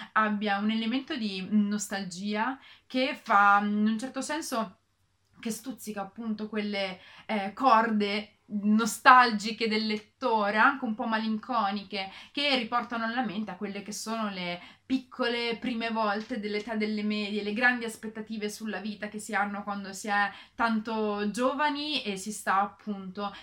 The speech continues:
crescendo e si stanno prendendo le prime decisioni importanti.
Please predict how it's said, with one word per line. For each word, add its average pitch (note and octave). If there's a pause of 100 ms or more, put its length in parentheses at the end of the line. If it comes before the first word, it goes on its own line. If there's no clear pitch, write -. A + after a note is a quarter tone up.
(100)
crescendo G#3+
e G3
si A3
stanno A3
prendendo A3
le A#3+
prime A#3+
decisioni G3
importanti. F#3